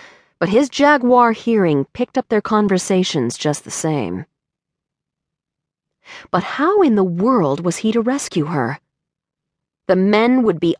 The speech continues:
armed to the teeth, and though his teeth could take out any number of them, he would never manage if there were many men. "Take her and tie her up," one of the men said,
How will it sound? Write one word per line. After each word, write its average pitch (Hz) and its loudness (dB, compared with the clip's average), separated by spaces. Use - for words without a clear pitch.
armed 233 2
to 254 -6
the 254 -4
teeth, 147 -4
and 170 0
though 165 2
his 370 -2
teeth 120 -4
could 175 -4
take 190 0
out 175 0
any 294 4
number 277 4
of 127 -2
them, 135 -2
he 175 -4
would 160 -2
never 170 0
manage 202 0
if - -6
there 147 0
were 127 -2
many 139 0
men. 113 -4
"Take 220 0
her 170 0
and 117 -6
tie 180 0
her 147 0
up," 127 -2
one 175 2
of 165 -2
the 165 0
men 156 2
said, 139 -4